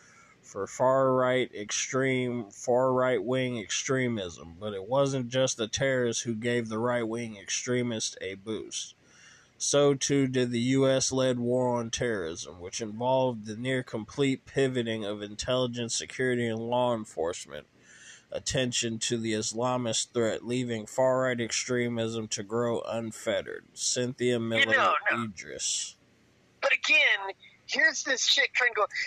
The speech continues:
Speaker 2: "Now we gotta go after white people, and what they're gonna do is they're gonna go after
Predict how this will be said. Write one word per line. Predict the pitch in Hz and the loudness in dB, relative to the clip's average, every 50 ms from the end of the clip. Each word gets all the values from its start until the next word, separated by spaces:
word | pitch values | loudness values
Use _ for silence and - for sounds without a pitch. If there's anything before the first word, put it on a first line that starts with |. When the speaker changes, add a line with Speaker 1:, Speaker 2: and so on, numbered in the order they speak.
| - - - | -6 -2 0
Speaker 2:
"Now | 254 294 330 320 277 | 2 4 4 4 4
we | 285 285 | 2 2
gotta | 302 302 294 269 | 2 2 2 2
go | - 269 269 262 254 254 | 2 2 4 6 6 4
after | 240 - - 226 196 | 4 2 2 2 2
white | 190 220 254 277 254 - - | 4 4 4 4 2 0 -2
people, | - - 180 - 175 180 185 | -2 -2 0 2 2 2 2
and | 196 196 202 | 2 0 0
what | 220 233 - | 0 0 2
they're | 254 240 - | 2 2 4
gonna | 285 294 277 - | 4 4 4 4
do | - 294 277 | 2 2 2
is | 240 - | 2 0
they're | - 240 | 0 0
gonna | 262 262 262 | 0 0 0
go | 262 - 247 233 220 214 214 | 0 2 4 4 4 4 4
after | - - 220 | 2 2 0